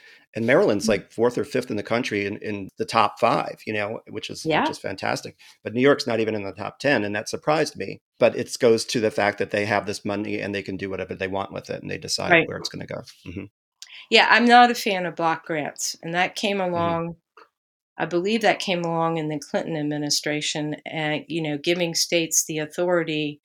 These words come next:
Speaker 2: to determine how the funds would be dispersed through block grants.
Speaker 1: Mm.
Speaker 2: And I, I, I think it, we need to look at, you know, that's where you get into the real infrastructure,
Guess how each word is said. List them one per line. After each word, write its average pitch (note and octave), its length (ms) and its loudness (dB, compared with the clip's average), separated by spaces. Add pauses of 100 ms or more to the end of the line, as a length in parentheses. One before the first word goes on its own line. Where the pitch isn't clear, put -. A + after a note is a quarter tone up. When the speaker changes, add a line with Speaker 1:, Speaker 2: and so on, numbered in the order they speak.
(420)
Speaker 2:
to E3+ 120 0
determine E3 540 0
how D#3 200 0
the D#3 120 -6
funds D#3 360 -2
would C#3+ 140 -8
be D3+ 160 -4
dispersed D3 760 -2
through D#3 180 -6
block D3+ 300 -2
grants. D3+ 560 -2 (420)
Speaker 1:
Mm. G2 140 -10
Speaker 2:
And E3+ 120 4
I, D#3+ 200 4 (160)
I, D#3+ 200 4 (640)
I F3 100 0
think F#3 280 -2
it, E3 140 -4 (260)
we E3 140 -2
need D#3+ 280 -2
to - 140 -2
look D#3 240 -4
at, - 140 -8 (560)
you G3+ 100 8
know, F3+ 120 10
that's G#3+ 280 6
where F#3 120 6
you D#3+ 140 4
get E3+ 200 2
into D#3+ 560 -2
the D#3 160 -4
real D#3 500 2 (240)
infrastructure, D3+ 1040 -2